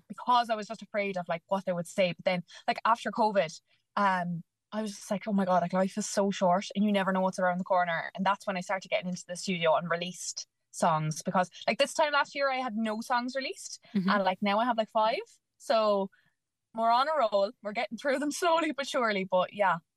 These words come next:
Speaker 2: Absolutely, and I totally agree. If there's something you want to try or even thinking about that you might like to try, go do it. Absolutely, hundred percent.
Speaker 1: Definitely.
Speaker 2: Is it
Speaker 1: Definitely, yeah. Life is just way too short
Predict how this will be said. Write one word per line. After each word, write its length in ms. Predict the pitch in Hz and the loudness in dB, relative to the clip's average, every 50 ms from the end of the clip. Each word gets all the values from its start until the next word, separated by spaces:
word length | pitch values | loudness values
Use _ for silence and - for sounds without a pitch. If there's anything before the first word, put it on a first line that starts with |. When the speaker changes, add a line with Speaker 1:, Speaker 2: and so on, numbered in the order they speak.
| _ - | _ 0
Speaker 2:
Absolutely, 640 | 240 285 302 254 - 233 220 220 262 285 254 254 | 2 2 2 2 2 4 4 4 4 4 4 4
and 100 | 233 220 | 2 4
I 60 | 220 220 | 2 2
totally 380 | - 277 294 349 339 285 262 | 4 4 4 6 6 6 6
agree. 240 | 233 - - 220 214 | 4 4 4 4 4
If 80 | 208 - | 4 4
there's 120 | 233 220 | 2 2
something 300 | - 294 294 277 - 269 | 4 2 2 4 2 4
you 100 | 240 233 | 4 4
want 140 | 226 220 - | 4 2 2
to 60 | 196 | 0
try 580 | - - - 208 208 208 214 214 214 214 214 214 | 0 2 4 4 6 6 6 6 6 6 4 2
or 260 | 214 202 202 196 208 | 2 0 0 2 2
even 240 | 226 233 214 226 220 | 2 2 2 2 0
thinking 500 | - - - 247 247 254 254 262 254 240 | 0 0 0 2 2 4 2 2 2 2
about 340 | 233 - 233 226 220 - - | 2 2 2 2 2 2 0
that 160 | 226 214 - | -2 0 0
you 60 | 233 | 0
might 220 | 220 226 233 226 220 | 2 2 2 2 2
like 240 | 233 233 226 233 - | 2 2 2 2 -2
to 80 | - | -4
try, 340 | 202 - 247 240 240 240 247 | -2 0 2 2 2 2 0
go 200 | 208 - 208 196 | 0 0 -2 -2
do 200 | 180 196 202 214 | 0 0 2 2
it. 280 | 214 202 190 - - - - _ _ - | 2 2 0 -2 -6 -6 -8 _ _ -6
Absolutely, 580 | 180 - - - 185 170 185 214 208 190 170 | -4 -4 -2 -4 -2 0 0 0 0 0 -2
hundred 240 | 175 175 202 185 185 | -2 -2 -2 -4 -4
percent. 360 | - 180 185 202 202 208 - - | -2 0 2 2 2 0 -4 -6
Speaker 1:
Definitely. 360 | 202 170 170 - - - - - _ _ _ _ _ _ _ _ _ _ _ | -10 -10 -10 -10 -16 -18 -20 -20 _ _ _ _ _ _ _ _ _ _ _
Speaker 2:
Is 140 | - 339 349 | 2 2 4
it 60 | 190 480 | 6 4
Speaker 1:
Definitely, 280 | 466 175 156 156 170 170 | 4 4 2 -2 0 2
yeah. 160 | 160 156 160 | 2 2 2
Life 280 | 165 185 208 240 262 - | 2 2 2 0 0 -4
is 160 | 220 202 - | -6 -4 -4
just 360 | - 208 196 190 - - - _ - _ _ | -2 -2 -2 -4 -6 -16 -20 _ -20 _ _
way 240 | 196 208 196 190 185 | -2 0 0 0 -2
too 160 | - 196 185 | -2 -4 -4
short 320 | - - 175 170 160 - | -2 0 0 0 0 0